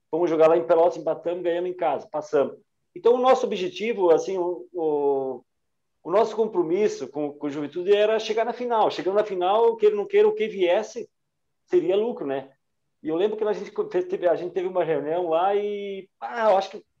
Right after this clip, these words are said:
não sei o que, o Flávio sempre muito positivo, tal, tal, o Inter também numa fase boa.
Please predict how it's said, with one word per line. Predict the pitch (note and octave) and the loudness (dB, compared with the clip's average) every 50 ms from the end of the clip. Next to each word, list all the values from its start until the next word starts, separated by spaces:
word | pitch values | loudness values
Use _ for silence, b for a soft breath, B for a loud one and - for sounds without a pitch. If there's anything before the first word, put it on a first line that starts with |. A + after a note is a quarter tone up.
| _ - | _ -12
não | F3 E3 D#3 | -12 -12 -8
sei | - F#3+ F#3+ | -4 -4 -4
o | F3+ | -4
que, | - G3+ | 0 0
o | G#3 G3+ | 0 2
Flávio | - E3+ F3+ F3+ E3+ - | 2 0 0 0 0 -4
sempre | - F3+ E3 E3+ | -8 -10 -10 -8
muito | E3 F3 - - D#3+ | -8 -8 -10 -10 -10
positivo, | - E3+ E3 C#3+ C3+ - - - F3+ G#3 A3+ A3+ F3 - | -10 -8 -8 -8 -8 -12 -14 -12 -10 -8 -8 -8 -8 -6
tal, | - D3 C#3 - | -4 -4 -4 -2
tal, | - F3 F3 | -2 -2 -2
o | E3 | -2
Inter | F3 E3+ - | -4 -8 -6
também | - D#3 D3+ D#3 | -6 -6 -6 -6
numa | D#3 D3+ D3 C3 | -6 -6 -8 -4
fase | D3 D3 C#3+ C#3+ D3 | -2 -2 -2 -2 -4
boa. | B2 B2 C#3+ E3 F#3+ G3+ - | -10 -8 -4 -2 -2 -2 -4